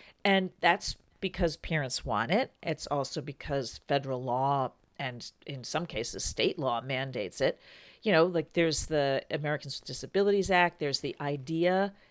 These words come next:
Act, which, um, mandates educational opportunities for kids with disabilities. Um, you know, so you've got all these kids in school. At one point in time, Amy opened up for me a cabinet that's on the wall,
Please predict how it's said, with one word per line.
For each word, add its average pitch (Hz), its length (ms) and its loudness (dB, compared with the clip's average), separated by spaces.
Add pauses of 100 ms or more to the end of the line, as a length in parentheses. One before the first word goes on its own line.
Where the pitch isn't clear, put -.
(140)
Act, 185 400 0
which, 156 380 0
um, 151 400 -4 (840)
mandates 165 480 2
educational 165 540 0
opportunities 165 640 -2
for 151 400 -2
kids - 240 -6
with 156 100 -14
disabilities. 180 840 -2 (500)
Um, 165 520 0 (380)
you 220 100 -4
know, 226 40 0
so 220 160 4
you've 208 180 -6
got 220 200 2
all 277 80 -2
these 226 180 -6
kids - 260 -6
in 160 80 -10
school. 151 480 -4 (220)
At - 80 -6
one 269 160 0
point 208 260 2
in 190 60 -10
time, 185 240 -4
Amy 196 340 -6
opened 170 380 -2
up 156 180 -2
for - 120 -16
me 156 260 -8
a 156 60 -14
cabinet 185 520 -4 (1080)
that's 160 200 -4
on 160 200 0
the 165 60 -2
wall, 151 500 4